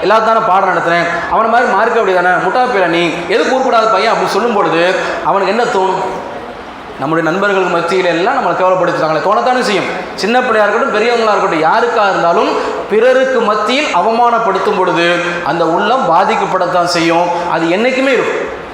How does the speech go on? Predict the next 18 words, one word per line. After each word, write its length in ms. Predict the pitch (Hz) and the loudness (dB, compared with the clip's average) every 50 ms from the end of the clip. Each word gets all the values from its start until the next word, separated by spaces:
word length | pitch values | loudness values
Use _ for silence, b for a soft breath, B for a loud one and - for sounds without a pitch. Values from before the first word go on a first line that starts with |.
| - - - - - - | -16 -16 -16 -16 -10 -6
அது 160 | 131 151 175 | -4 -2 0
என்னைக்குமே 320 | 208 233 262 262 269 269 269 | 0 0 0 0 0 0 0
என்னது? 420 | 254 247 240 240 233 220 185 160 - - 466 - - | 0 2 2 4 4 4 4 2 2 0 -2 -2 0
ஒரு 120 | - - | 0 0
மனிதனுடைய 800 | 180 240 - 233 262 254 254 247 247 233 233 220 220 233 254 277 294 - - - - - - 135 | 0 0 0 0 2 2 2 2 2 2 2 2 2 2 2 0 0 -2 -4 -4 -6 -6 -6 -2
உடம்பில் 500 | 160 180 196 214 254 262 247 277 285 269 | -2 0 0 2 0 0 2 0 0 2
நாம் 280 | 247 233 226 220 220 220 | 2 2 2 2 2 2
ஒரு 100 | 220 214 | 2 2
புண்ணை 400 | 214 208 214 226 240 226 208 208 | 0 0 0 0 0 0 2 0
ஏற்படுத்தினா 400 | 214 202 - 190 185 - 208 226 | 0 0 0 0 0 0 0 2
ஆறி, 240 | 226 202 190 180 160 143 - - - - - - - - - - - - - - - - - - - | 2 2 2 2 0 0 -2 -4 -4 -6 -8 -10 -12 -14 -14 -14 -16 -16 -16 -16 -16 -16 -16 -8 -4
உள்ளத்தில் 360 | 160 190 220 240 240 233 226 | -2 0 2 2 2 2 0
உள்ள 180 | 208 208 175 - | 0 2 2 2
வடு 520 | 190 196 208 226 277 320 - - - - - - - - | 2 2 2 2 2 2 0 -2 -2 -4 -6 -6 -8 -4
ஆறவே 380 | - 135 175 202 226 233 233 240 | 0 2 2 2 2 2 2 2
ஆறாதுன்னு 440 | 247 220 208 208 208 214 214 214 202 | 4 4 4 4 4 2 2 2 0
சொல்லுவாங்களா 320 | 196 208 214 214 220 220 | 2 2 2 2 2 2
இல்லையா? 220 | 220 220 214 190 | 2 2 2 2